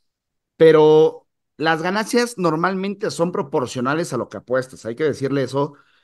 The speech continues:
eh, eh, y hay que ser bien honestos con Cien Tipsters dijeron y, y con toda la gente que le encanta,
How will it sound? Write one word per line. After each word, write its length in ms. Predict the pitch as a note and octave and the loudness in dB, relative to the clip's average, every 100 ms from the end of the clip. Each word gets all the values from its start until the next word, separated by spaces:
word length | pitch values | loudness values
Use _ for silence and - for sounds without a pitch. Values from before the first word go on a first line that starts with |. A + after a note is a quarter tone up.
| _ - | _ -12
eh, 400 | G#2+ G#2+ G#2 - | -8 -6 -8 -10
eh, 400 | - G#2+ G#2 G#2 - | -10 -8 -6 -8 -10
y 120 | A2+ | -8
hay 120 | C#3 | -6
que 120 | C#3+ | -6
ser 200 | C#3+ C#3 | -4 -4
bien 220 | C3 D3 D3+ | -2 -2 0
honestos 640 | C3 B2+ - D3 D3+ _ _ _ | -2 -4 -4 -4 -4 _ _ _
con 200 | _ G#2 | _ -10
Cien 240 | G2+ C#3 B2+ | -6 -4 -4
Tipsters 300 | C#3 C#3 A#2 | -6 -8 -10
dijeron 640 | G2+ B2 D3 D#3 E3+ E3 - | -8 -4 -2 0 -2 -4 -8
y, 500 | A2+ A2 A2 G#2 - | -8 -6 -6 -8 -12
y 100 | G#2+ | -14
con 180 | G#2+ G2+ | -12 -6
toda 100 | B2+ | -6
la 80 | |
gente 300 | A#2+ B2 B2 | -4 -8 -8
que 100 | A2 | -10
le 80 | G2 | -8
encanta, 600 | G2 G2+ A#2 - A2 F#2 | -8 -8 -10 -6 -8 -8